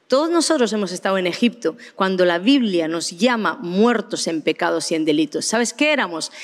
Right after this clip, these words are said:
Esclavos de Satanás. Unos de una manera, otros de otra. Los hebreos estaban ahí construyendo con paja y ladrillos para un faraón, para un Satanás. Y nosotros, esclavizados por el infierno, estábamos trabajando para el infierno, otro faraón,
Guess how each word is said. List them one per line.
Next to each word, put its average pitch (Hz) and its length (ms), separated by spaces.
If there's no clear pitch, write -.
Esclavos 143 600
de 143 80
Satanás. 143 760
Unos 240 360
de 311 60
una 302 140
manera, 226 680
otros 170 320
de 202 100
otra. 208 320
Los 190 220
hebreos 240 400
estaban 254 320
ahí 247 180
construyendo 233 800
con 202 240
paja 226 320
y 214 40
ladrillos 208 540
para 180 220
un 226 180
faraón, 208 560
para 185 160
un 220 140
Satanás. 214 480
Y 240 100
nosotros, 240 600
esclavizados 220 680
por 254 140
el 240 80
infierno, 226 440
estábamos 226 540
trabajando 233 640
para 214 160
el 220 60
infierno, 214 640
otro 185 320
faraón, 262 580